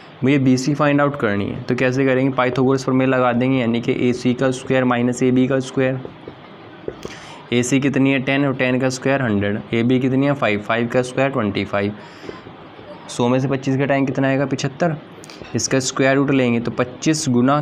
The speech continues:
तीन, पच्चीस किसका root होता है, पाँच का, तो कितना आ गया, पाँच root three। अब हमारे से कह रहा है, ये हमने find out कर ली है कि इसका <clears throat> जो क्षेत्रफल है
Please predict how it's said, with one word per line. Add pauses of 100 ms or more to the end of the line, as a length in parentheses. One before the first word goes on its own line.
(140)
तीन, (460)
पच्चीस
किसका
root
होता
है,
पाँच
का,
तो
कितना
आ
गया,
पाँच
root (420)
three। (880)
अब
हमारे
से
कह
रहा
है,
ये
हमने
find
out
कर
ली
है (1500)
कि (140)
इसका (480)
<clears throat>
जो
क्षेत्रफल
है